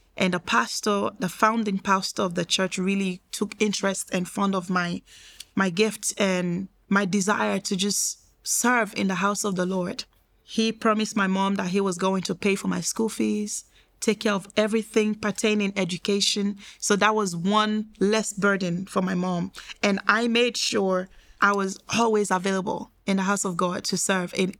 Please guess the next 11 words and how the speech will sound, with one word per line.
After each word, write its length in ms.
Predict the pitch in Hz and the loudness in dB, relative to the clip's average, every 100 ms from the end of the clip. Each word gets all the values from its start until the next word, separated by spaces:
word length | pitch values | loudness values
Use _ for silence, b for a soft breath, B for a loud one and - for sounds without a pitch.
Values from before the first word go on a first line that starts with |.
| - | 0
any 300 | 220 226 220 | 2 2 -2
capacity 580 | - 202 196 - 196 185 | -2 -2 -2 -2 -4 -2
that 160 | 180 | -2
I 80 | 180 | -4
could. 380 | - 185 170 - B B B B B | -4 -4 -4 -8 B B B B B
It 140 | 208 208 | 0 2
was 260 | 196 170 | 0 0
there 540 | 214 233 196 180 196 B B _ | 2 2 2 0 -4 B B _
that 160 | 175 185 | -2 0
I 100 | 175 | 0
came 480 | - 208 196 208 | 0 0 2 -2